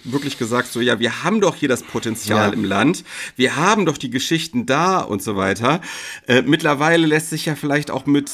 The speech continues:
Speaker 1: ein bisschen weniger Geld, als das noch vor zehn Jahren der Fall war, auch sehenswerte C G I, ähm, kreieren und so. Und, äh, es steckt doch viel Potenzial in dem Stoff. Wir können doch auch, wir können doch auch hierzulande die richtig großen Kinostoffe erzählen.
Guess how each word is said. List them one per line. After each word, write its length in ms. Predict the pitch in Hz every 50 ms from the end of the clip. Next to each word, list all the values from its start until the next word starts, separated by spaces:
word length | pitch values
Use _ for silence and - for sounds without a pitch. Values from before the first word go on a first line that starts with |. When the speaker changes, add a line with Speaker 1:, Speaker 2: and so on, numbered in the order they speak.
| -
Speaker 1:
ein 140 | - - 131 123
bisschen 300 | 139 139 - 139 110 101
weniger 320 | 147 185 202 160 123 107
Geld, 220 | 95 101 107 107 -
als 140 | 101 107 -
das 120 | 117 107
noch 120 | 117 107
vor 140 | - - 110 -
zehn 200 | - 110 110 110
Jahren 240 | 110 107 107 107
der 120 | 107 107 104
Fall 240 | - 113 110 107 98
war, 120 | 110 -
auch 140 | 82 107 -
sehenswerte 680 | - 101 98 120 139 151 143 143 - 127 127 127 131 120
C 160 | - - 123
G 260 | 110 104 104 104 - -
I, 520 | 95 98 95 107 127 143 165 180 196 196 - -
ähm, 480 | 156 170 175 170 170 170 170 175 170
kreieren 680 | - - - 175 170 151 - 160 165 170 175 185 196 196
und 140 | - 156 165
so. 360 | - 170 165 170 170 190 - - - - - - - -
Und, 320 | - 131 131 131 - - -
äh, 120 | 135 131
es 120 | - 143 -
steckt 220 | - 190 185 -
doch 60 | 175 165
viel 140 | - 170
Potenzial 520 | 160 - 160 151 147 139 139 - 131 143 165
in 60 | 180
dem 140 | 175 175 170
Stoff. 260 | 165 - - 175 180 - - - - -
Wir 100 | 117 117
können 240 | - - 160 180 202
doch 200 | 180 165 - -
auch, 240 | 104 147 190 196 - 135
wir 120 | 143 139
können 220 | - - 190 208
doch 120 | 180 156 -
auch 160 | 87 123 -
hierzulande 880 | - - 185 226 233 240 - - 147 123 113 107 110 120 135 165 190 190 - - - - -
die 100 | 117 110 113
richtig 540 | 117 160 208 202 - - - 175 160 -
großen 460 | - - 123 151 160 165 160 160 156 156
Kinostoffe 1040 | - - 170 175 170 143 113 98 - - - 104 92 - - - 95 87 85 85 87 - - - -
erzählen. 680 | 107 107 - - - 117 98 95 92 90 87 87 87